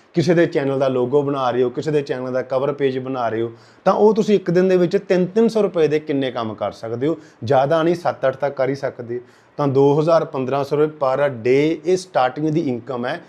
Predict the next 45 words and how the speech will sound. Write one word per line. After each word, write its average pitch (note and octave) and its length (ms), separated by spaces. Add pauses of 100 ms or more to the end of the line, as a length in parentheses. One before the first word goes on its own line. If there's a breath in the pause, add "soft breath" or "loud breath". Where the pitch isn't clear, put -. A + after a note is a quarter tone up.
(200 loud breath)
ਜੋ C3+ 240
ਤੁਸੀਂ D3 320 (100)
ਅਰਨ A#2 160
ਕਰ F#2+ 160
ਸਕਦੇ E2 380
ਹੋ। D#2+ 60 (320 loud breath)
ਅੱਗੇ E3+ 240
ਜਾ F#3 180
ਕੇ D#3+ 120
ਤੁਹਾਡੀ D3+ 300
ਟੀਮ D3+ 340
ਵੱਡੀ C#3 240
ਬਣ C#3+ 220
ਜਾਣੀ C#3 220
ਹੈ। C3+ 60
ਇਕੱਲਾ G3 600
YouTube F#3+ 480
'ਤੇ G#3+ 140
ਹੀ G#3 160
ਕੰਮ E3 300
ਨਹੀਂ G3+ 160
ਹੋਣਾ F#3 180
ਗ੍ਰਾਫਿਕ D3+ 420
ਡਿਜ਼ਾਈਨ, C3+ 460 (320 loud breath)
ਵੈੱਬਸਾਈਟ D3+ 480
ਦੇ G#3+ 140
ਵਿੱਚ F#3 200
ਵੀ F#3 80
ਬਹੁਤ D#3 320
ਤਗੜਾ B2+ 280
ਰੋਲ A2+ 240
ਹੈ G2+ 60
ਇਹਦਾ। F#2 220 (380 soft breath)
ਜੋ F3 240
ਕੁਝ A3 200
ਵੀ C4 120
ਡਿਜੀਟਲ G3 420
ਮਾਰਕੀਟ D#3 400
ਦੀ F3 120
ਦੁਨੀਆ D3 320
ਦੇ D3 120
ਵਿੱਚ C#3+ 200
ਹੋ A#2 200
ਰਿਹਾ C#3 180
ਹੈ, G3 180